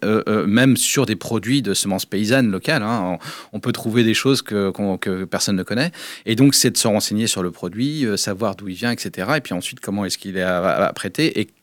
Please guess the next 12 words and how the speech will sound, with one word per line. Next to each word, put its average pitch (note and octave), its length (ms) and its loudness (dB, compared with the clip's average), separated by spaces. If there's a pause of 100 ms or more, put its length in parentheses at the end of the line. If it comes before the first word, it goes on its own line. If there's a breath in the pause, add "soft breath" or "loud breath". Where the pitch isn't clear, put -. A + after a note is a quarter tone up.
(140)
quel A2+ 200 2 (200)
goût C3 220 0
il A#2+ 100 2
a. D3 140 0 (320 loud breath)
C'est-à-dire - 200 -8
qu'il A2 80 -2
va - 20 0
falloir A#2 160 2
transmettre - 500 0
au, F2+ 540 -2
au - 60 -6
client A#2 360 0